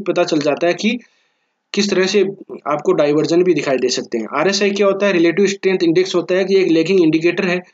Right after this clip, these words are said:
जो आपको ये दिखाता है कि इसमें price में किस तरह से movement आ सकता है। अगर price में देखें यहाँ ट्वेंटी और एटी के लगभग इसकी बैंडविड्थ होती है और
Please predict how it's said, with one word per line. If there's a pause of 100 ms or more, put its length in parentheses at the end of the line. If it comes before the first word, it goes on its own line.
(160)
जो (280)
आपको
ये
दिखाता
है
कि
इसमें
price
में
किस
तरह
से (320)
movement
आ
सकता
है। (300)
अगर
price
में
देखें
यहाँ
ट्वेंटी
और
एटी
के
लगभग
इसकी
बैंडविड्थ
होती
है (380)
और